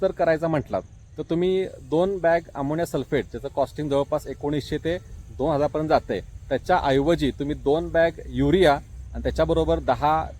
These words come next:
ते पंधरा किलो बेंटोनाइट म्हणजेच गंधक वापरू शकता. याचं कॉस्टिंग ह्याच्यापेक्षा, अ, मगाच्या डोसपेक्षा कमी होणार आहे आणि रिझल्ट तुम्हाला तितकाच क-, त्याहून चांगला भेटणार आहे. आणि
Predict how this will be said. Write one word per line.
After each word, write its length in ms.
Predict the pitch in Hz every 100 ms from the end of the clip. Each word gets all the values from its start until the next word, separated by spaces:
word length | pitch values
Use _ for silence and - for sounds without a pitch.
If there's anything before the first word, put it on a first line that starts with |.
| 165
ते 60 |
पंधरा 360 | 156 143 131 143
किलो 420 | 139 160 160 175 - - - 123
बेंटोनाइट 540 | 135 123 170 160 107
म्हणजेच 340 | 117 117 143 143
गंधक 300 | 139 139 151 139
वापरू 280 | - 123 175
शकता. 400 | 170 170 - 143 156 - -
याचं 180 | 127 175
कॉस्टिंग 500 | - 156 - 170 170
ह्याच्यापेक्षा, 880 | 143 113 165 165 - 165 165 120 131
अ, 40 |
मगाच्या 440 | 131 131 151 - 165
डोसपेक्षा 560 | 147 151 165 - 165
कमी 280 | 160 160 175
होणार 260 | 185 165 147
आहे 200 | 131 156 - - - - -
आणि 200 | 135 160
रिझल्ट 340 | 147 180 208
तुम्हाला 220 | 185 185 175
तितकाच 400 | 160 196 196 -
क-, 100 | 190
त्याहून 300 | - 160 196
चांगला 260 | 175 160
भेटणार 360 | 160 147 156 147
आहे. 100 | 156 - - - - -
आणि 400 | 131 151 170 175